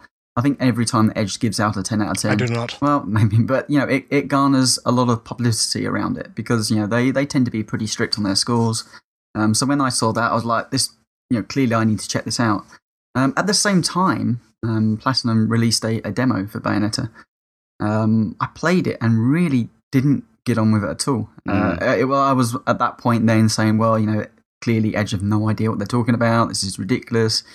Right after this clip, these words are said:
Speaker 1: And this game just, it's so over the top. I can't get my head around it."
Speaker 3: Hmm.
Speaker 1: Um, and, you know, once again was fairly like, meh, pretty dismissive of it. And I, there was a, a fair big group of people who was doing that because, you know, for all the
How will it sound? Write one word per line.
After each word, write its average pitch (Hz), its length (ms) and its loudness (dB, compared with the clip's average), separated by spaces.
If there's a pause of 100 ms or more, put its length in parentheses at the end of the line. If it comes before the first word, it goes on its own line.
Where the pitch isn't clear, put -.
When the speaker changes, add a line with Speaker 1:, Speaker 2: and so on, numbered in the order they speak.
(140)
Speaker 1:
And 107 80 0
this 104 80 -2
game 107 260 2
just, 101 260 -2
it's - 220 -6
so 110 220 2
over 98 100 -2
the 101 80 -4
top. 113 320 -2
I 113 60 -10
can't 110 240 0
get - 60 -2
my 101 80 0
head 120 160 -2
around 117 280 2
it." 117 180 -2 (460)
Speaker 3:
Hmm. 117 80 -6
Speaker 1:
Um, 127 260 2
and, 139 280 0
you 139 60 2
know, 110 60 -4
once 117 240 0
again 135 200 0
was 104 180 -4
fairly 113 240 2
like, 120 160 0
meh, 156 220 0 (360)
pretty 127 140 2
dismissive 117 440 0
of 104 60 -4
it. 107 120 -2
And 107 100 2
I, 110 140 0
there 117 140 -2
was 107 80 0
a, 110 100 -2 (180)
a 113 60 -4
fair 117 340 0 (180)
big 110 240 -2
group 117 220 0
of 107 80 -6
people 175 240 0
who 107 60 0
was 110 120 0
doing 127 260 2
that 104 160 0
because, 117 400 -2 (340)
you 113 120 2
know, 110 120 -4 (140)
for 131 180 0
all 143 160 4
the 120 220 2